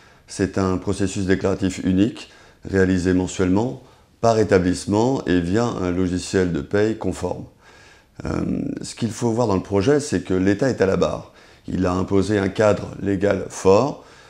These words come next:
Euh, l'A D S N est issue des assises de la simplification administrative qui ont eu lieu, euh, en deux mille onze et qui ont indiqué parmi les différentes mesures, parmi les quatre-vingts mesures, euh, l'A D S N. Par la suite,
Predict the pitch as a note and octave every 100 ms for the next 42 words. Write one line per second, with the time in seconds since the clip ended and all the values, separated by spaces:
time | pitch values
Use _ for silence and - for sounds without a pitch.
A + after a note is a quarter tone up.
0 | - - F2+ F#2+ A2 B2 A#2+ D3+ C3+ -
1 | G#2+ - D3+ D3 G#2 F#2+ F#2 G#2 G2+ -
2 | C3+ A#2+ G#2+ F#2+ F#2+ F#2+ G#2+ G2 G2 -
3 | F#2+ G2+ F2+ F2+ F2+ F2+ - D#3 D3 -
4 | F#2+ F2+ F2+ F2 F2+ F#2 A2 A2 - -
5 | - - - F2 - - F#2 F#2 F#2 -
6 | C3+ D3+ G#2 F2 - F#2 G2 C3+ - -
7 | - - F2+ F2+ - B2 C3+ - - G2
8 | G2 F#2+ F#2+ F2+ - F2+ F2+ F#2 F2 A#2
9 | - F#2 F#2+ F#2+ F#2 A2 A2 G2 F2+ E2+
10 | A2 C3 - F#2 F#2 F#2 - G2+ A2 G2+
11 | F#2+ F2+ F2 - - - - - - -
12 | C3+ D3+ - -